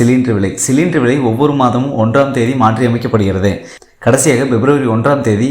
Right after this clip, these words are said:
எண்ணெய் நிறுவனங்கள் வணிக பயன்பாட்டு சிலிண்டர் விலையை உயர்த்தியது. அதே நேரத்தில் வீட்டு உபயோக சிலிண்டர் விலையில் மாற்றம் எதுவும் செய்யப்படவில்லை. இந்த நிலையில் விரைவில் நாடாளுமன்ற தேர்தல் நடக்கவிருப்பதால் இந்த மாதம் சிலிண்டர் விலை குறைய வாய்ப்புள்ளதாக தெரிவிக்கப்பட்டுள்ளது. அதுக்கடுத்து பார்த்தீங்கன்னா எஸ் பி ஐ கிரெடிட் கார்டு.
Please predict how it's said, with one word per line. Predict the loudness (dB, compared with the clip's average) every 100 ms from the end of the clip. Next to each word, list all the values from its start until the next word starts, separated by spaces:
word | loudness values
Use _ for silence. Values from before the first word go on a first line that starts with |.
| 0
எண்ணெய் | 0 -2
நிறுவனங்கள் | -2 -2 -2 -2 -2 0
வணிக | 0 -2 -2
பயன்பாட்டு | -2 0 -2 -2
சிலிண்டர் | -2 0 0 -2
விலையை | -2 0 0
உயர்த்தியது. | 0 0 0 0 -2 -8 -20 -18 -2 2
அதே | 2 2
நேரத்தில் | -2 -2 -2
வீட்டு | -2 0 0
உபயோக | 2 0 0
சிலிண்டர் | -2 -2 -2 -2
விலையில் | -2 -2 -2 0
மாற்றம் | 0 2 0 0
எதுவும் | 0 0
செய்யப்படவில்லை. | 0 2 0 0 0 -2 -4 -16 -18 -2 2
இந்த | 2 2
நிலையில் | 0 0 0
விரைவில் | 0 0 0 0
நாடாளுமன்ற | 2 0 0 -2 -2 0
தேர்தல் | 0 0 0
நடக்கவிருப்பதால் | -2 0 0 0 -4 -6 _ _ -2 0
இந்த | 2 2
மாதம் | 0 -2 0
சிலிண்டர் | 0 2 0
விலை | 0 0 0
குறைய | 0 2 2
வாய்ப்புள்ளதாக | 0 0 0 0 0 0
தெரிவிக்கப்பட்டுள்ளது. | -2 -2 -2 -2 -2 -2 -2 -4 -10 -20 -6 -2
அதுக்கடுத்து | 0 2 0
பார்த்தீங்கன்னா | 0 -2 0 0
எஸ் | 0 0
பி | 0
ஐ | 0
கிரெடிட் | -2 -2 -2 -2
கார்டு. | -2